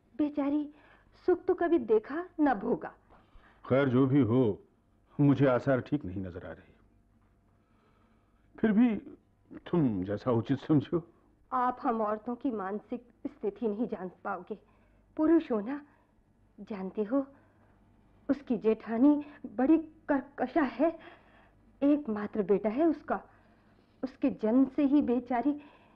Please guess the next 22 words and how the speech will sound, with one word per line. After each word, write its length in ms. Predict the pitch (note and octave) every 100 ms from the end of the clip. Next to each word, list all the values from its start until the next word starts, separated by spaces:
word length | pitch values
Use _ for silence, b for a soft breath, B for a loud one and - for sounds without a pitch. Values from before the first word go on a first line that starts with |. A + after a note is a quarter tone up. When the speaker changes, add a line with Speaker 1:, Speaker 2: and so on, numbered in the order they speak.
| _
Speaker 1:
बीमार 420 | G#3 A3+ A#3 B3+
है 200 | C4+ A#3+
वो। 280 | B3+ G#3+ - b b b b b -
उसके 240 | - -
बेटे 320 | G#3 F#3 - A3+
को 120 | B3+
अपना 400 | - - C4+ D#4+
ही 160 | E4
मानकर 480 | B3+ F#3+ F3+ G3+ D4+ E4+ b b b b _ _ -
रात 360 | C4+ C4+ D4+ B3+
दिन 340 | C4 F4+ F4+ A#3+
कष्ट 240 | B3+ -
उठाए 340 | A#3 G#3 A3+
हैं 200 | B3+ D4+
बीनू 260 | G#3+ G3 G3+
ने। 160 | A3 G#3+
Speaker 2:
होगा, 400 | G#2 G#2+ A2 B2+
होगा, 520 | C3+ C3+ C#3 A#2 D3
मैं 160 | D#3 F3+
इनकार 260 | C#3 C3
नहीं 220 | D3 G#2 -
करता। 300 | G2+ -